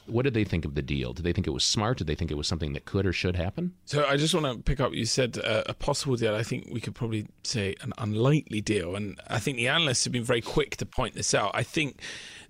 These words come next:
Speaker 2: this is, uh, i-, indeed what we reported. B A S F is looking at this. They've asked bankers to work with them on sort of exploring how a bid could work, how they could structure it. And I think, um, I've also, as part of that, talked to financing banks.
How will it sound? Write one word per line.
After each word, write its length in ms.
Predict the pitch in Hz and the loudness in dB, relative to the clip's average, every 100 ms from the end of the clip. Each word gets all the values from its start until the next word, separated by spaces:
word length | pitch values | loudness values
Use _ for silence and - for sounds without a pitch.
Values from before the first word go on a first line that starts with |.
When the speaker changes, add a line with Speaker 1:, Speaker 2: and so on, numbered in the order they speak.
| - | 0
Speaker 2:
this 200 | - - | 2 4
is, 280 | 170 147 - - | 4 4 2 0
uh, 360 | 123 127 123 - | 0 0 0 0
i-, 180 | 123 117 | -2 -2
indeed 320 | 135 131 147 | 0 2 4
what 160 | 131 127 | 4 2
we 100 | 120 | 2
reported. 600 | 117 131 120 123 120 - | 2 2 2 0 -2 0
B 140 | 135 | 2
A 100 | 120 | 4
S 120 | 117 117 | 4 0
F 160 | 107 | -2
is 140 | 110 113 | -2 2
looking 380 | 175 - 170 | 2 2 0
at 100 | 147 | 2
this. 280 | 139 135 - | 2 2 2
They've 200 | 113 107 | -2 0
asked 420 | 101 101 - - - | -2 -4 -8 -6 -2
bankers 580 | 107 107 - 107 107 | 0 0 -2 -2 -2
to 120 | - 101 | -2 -2
work 320 | 101 92 113 | -2 -2 -2
with 140 | 104 | -4
them 140 | 107 101 | -2 -4
on 100 | 98 | -4
sort 180 | 107 | -4
of 80 | 104 | -6
exploring 640 | - - 110 101 98 87 - | -8 -6 -2 0 -2 -4 -6
how 280 | - 98 | -4 -2
a 40 | 98 | -2
bid 280 | - 101 - | 0 -2 -4
could 140 | 107 | -2
work, 320 | 117 110 - | 0 0 0
how 120 | 104 | -4
they 160 | 107 - | -4 -6
could 160 | - - | -6 -4
structure 500 | - 104 - - 113 | -2 -2 -2 -6 -6
it. 120 | - | -8
And 140 | 104 101 | -6 -6
I 80 | |
think, 460 | 101 107 - - - | -4 -6 -8 -8 -6
um, 200 | 98 98 - _ - | -4 -6 -10 _ -8
I've 140 | 104 | -6
also, 340 | 110 - 98 98 - - | -4 -4 -4 -6 -10 -10
as 100 | 101 | -6
part 220 | - 98 | -4 -4
of 60 | 110 | -6
that, 140 | - | -6
talked 200 | - - | -6 -8
to 80 | - | -6
financing 480 | 117 120 127 107 98 | -2 -2 0 -2 -2
banks. 260 | 95 - | -4 -6